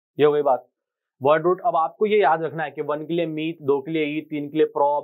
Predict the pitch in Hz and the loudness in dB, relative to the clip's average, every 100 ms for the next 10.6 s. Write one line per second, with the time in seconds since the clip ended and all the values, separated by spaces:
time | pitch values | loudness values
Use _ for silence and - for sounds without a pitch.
0 | 131 139 143 147 147 143 139 143 127 139 | -6 -8 -6 -8 -2 -2 -2 -6 -8 -4
1 | 139 131 135 139 135 - 135 139 135 127 | -4 -4 -2 -2 -4 -2 -2 -2 -4 -4
2 | 139 120 110 123 120 117 120 110 - 104 | -2 -2 -4 -2 -4 -4 -8 -12 -12 -14
3 | - 113 135 147 160 156 165 151 147 - | -12 -8 -8 0 0 0 -6 -2 -4 -2
4 | 151 160 185 - _ _ 135 143 151 143 | -6 -4 -6 -6 _ _ -6 -2 -2 -2
5 | 147 170 131 156 175 156 160 185 185 185 | 2 2 2 2 0 0 -2 -2 -2 -4
6 | 151 147 147 147 143 147 131 127 - 135 | -4 -4 -6 -4 -6 -4 -2 -2 -2 -4
7 | 180 202 _ _ 139 120 107 - - - | -6 -8 _ _ 0 0 -2 -6 -14 -16
8 | - _ _ _ _ _ _ _ _ _ | -18 _ _ _ _ _ _ _ _ _
9 | _ _ _ - 175 190 185 _ _ _ | _ _ _ 2 2 2 -4 _ _ _
10 | _ - 127 123 98 | _ 0 0 0 -4